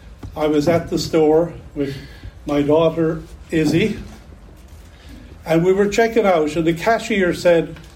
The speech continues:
"That'll be seventeen seventy-six, please." So seventeen seventy-six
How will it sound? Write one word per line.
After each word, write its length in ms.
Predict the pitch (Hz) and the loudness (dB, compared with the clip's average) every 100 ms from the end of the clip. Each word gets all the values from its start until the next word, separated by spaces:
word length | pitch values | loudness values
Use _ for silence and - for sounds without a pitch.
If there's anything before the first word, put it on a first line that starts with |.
| - - - - - - | -20 -20 -20 -20 -20 -8
"That'll 300 | - 233 240 | 0 0 0
be 240 | 196 190 170 | 0 -2 -4
seventeen 800 | - 190 196 202 185 180 185 170 | 0 0 0 -2 -4 -4 -4 -4
seventy-six, 880 | - 165 170 180 170 - 143 - - | -2 0 -2 -4 -4 -2 -2 -2 -6
please." 520 | 160 139 123 - - - - - - - | -2 -2 -4 -10 -12 -12 -14 -20 -20 -18
So 500 | - 175 180 208 - - - - - - - | -2 2 2 0 -6 -20 -20 -20 -20 -20 -12
seventeen 640 | - 202 247 247 214 196 | 0 2 2 2 2 2
seventy-six 800 | 180 185 180 165 165 170 151 - | 2 0 0 -2 -2 0 -2 -2